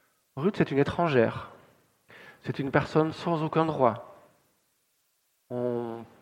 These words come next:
pourrait la considérer comme un parasite, quelque part, si on est un peu négatif. Mais Dieu est infiniment bon et il use de grâce envec-, envers elle. Envers elle qui n'a pas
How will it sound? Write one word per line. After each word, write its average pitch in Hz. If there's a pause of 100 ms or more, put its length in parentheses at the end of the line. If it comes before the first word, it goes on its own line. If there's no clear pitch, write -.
(140)
pourrait 143
la 151
considérer 143
comme 151
un 139
parasite, 156 (460)
quelque 127
part, 113 (760)
si -
on 127
est 127
un 123
peu 131
négatif. 117 (1000)
Mais 160
Dieu 233
est 180
infiniment 190
bon 123 (600)
et 220
il 143
use 233
de 147
grâce - (120)
envec-, 120
envers 120
elle. 110 (1200)
Envers 135
elle 170
qui -
n'a 127
pas 160